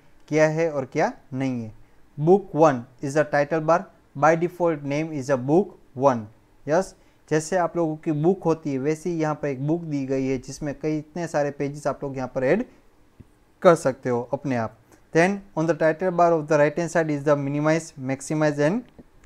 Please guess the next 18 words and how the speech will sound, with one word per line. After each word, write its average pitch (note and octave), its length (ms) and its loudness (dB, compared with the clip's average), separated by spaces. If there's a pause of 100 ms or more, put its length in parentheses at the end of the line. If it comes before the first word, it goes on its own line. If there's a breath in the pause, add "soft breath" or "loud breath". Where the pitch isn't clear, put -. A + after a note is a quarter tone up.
(340)
close E3+ 240 6
button। B2 380 -2 (560 soft breath)
Next D3+ 260 0
one E3+ 140 4
is D#3+ 140 0
the F3+ 180 8 (360)
menu D3 260 2
bar, D3+ 200 8 (420)
जिसमें D3+ 340 -4
होम D3 300 0
menu, D#3 360 0 (240)
insert C#3+ 360 -2
menu, D3+ 340 -4 (160)
page C3+ 260 -2
layout D3 240 4
menu, D3 320 -4 (140)
formula C#3 380 0
menu, D3 320 -2